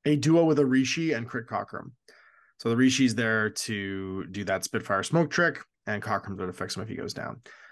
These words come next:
Also, multi for plus one damage and button pushing means that that's a mobility piece and get work done. Uh, then I got that Dao Ying with the plus one order, uh, and boarding shotgun, Hack Tao N C O,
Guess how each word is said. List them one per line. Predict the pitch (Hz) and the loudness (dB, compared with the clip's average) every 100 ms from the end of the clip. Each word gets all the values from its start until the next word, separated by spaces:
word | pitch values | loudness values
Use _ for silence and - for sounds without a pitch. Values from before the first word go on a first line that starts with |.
| - _ _ | -20 _ _
Also, | 92 92 107 | 2 2 2
multi | 98 95 98 | 0 -2 -4
for | 92 | -6
plus | 107 120 | -6 -6
one | 87 | -6
damage | 85 90 90 85 | -4 -4 -4 -6
and | 120 123 - | -8 -6 -4
button | - 92 | -4 -6
pushing | 87 - 90 90 | -6 -6 -6 -8
means | 87 85 | -10 -10
that | 85 | -6
that's | 95 92 | -4 -4
a | 104 | -4
mobility | 92 90 92 107 | -4 -2 -2 -4
piece | 104 127 - | 2 2 2
and | 98 | -2
get | 90 | -8
work | 62 - | -10 -12
done. | 60 - - _ _ _ - | -12 -14 -18 _ _ _ -2
Uh, | 104 | 0
then | 117 | 2
I | |
got | 120 123 | 2 2
that | 123 | 2
Dao | 113 127 127 | 2 4 6
Ying | 143 226 269 | 6 4 2
with | 123 | -4
the | 120 | -6
plus | 117 127 | -6 -4
one | |
order, | 117 135 190 220 _ _ - | -2 2 0 -2 _ _ -6
uh, | 110 101 98 | -4 -2 -4
and | 185 - | -6 -8
boarding | 101 110 | -6 -4
shotgun, | 123 123 175 233 - _ | -4 -2 0 0 -2 _
Hack | - 107 - | -6 -6 -4
Tao | 110 | -4
N | 107 | -4
C | - 127 | -2 4
O, | 185 208 220 | 6 6 4